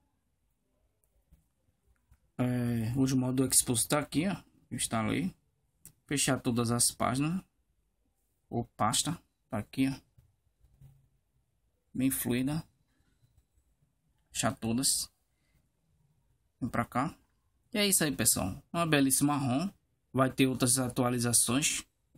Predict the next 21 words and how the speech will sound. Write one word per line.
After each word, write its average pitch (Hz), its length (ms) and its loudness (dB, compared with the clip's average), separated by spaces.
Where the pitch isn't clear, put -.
pra - 80 -2
ficar - 300 -2
bem 113 260 2
melhor 139 300 0
ainda, 120 340 0
baseado 117 360 0
no 110 120 -2
Galaxy 104 320 2
S 117 260 2
oito. 127 280 -4
E 185 120 0
é 190 60 0
isso 196 160 2
aí. 107 220 -2
Espero 139 320 -2
que 156 80 -2
vocês 143 280 0
tenham 120 160 -2
gostado 113 320 0
do 139 120 0
vídeo. 135 440 0